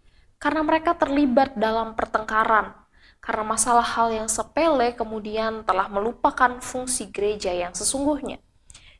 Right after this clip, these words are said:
Gereja adalah tempat kita beribadah, membaca firman, bernyanyi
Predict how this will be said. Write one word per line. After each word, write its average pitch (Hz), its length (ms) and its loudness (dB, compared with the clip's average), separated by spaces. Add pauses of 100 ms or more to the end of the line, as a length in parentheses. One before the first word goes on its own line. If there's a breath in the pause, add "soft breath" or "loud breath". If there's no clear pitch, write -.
(100)
Gereja 233 400 2
adalah 233 240 -2
tempat 214 320 -4
kita 208 240 -4
beribadah, 196 800 -2
membaca 196 480 -2
firman, 226 560 -4
bernyanyi 220 720 -4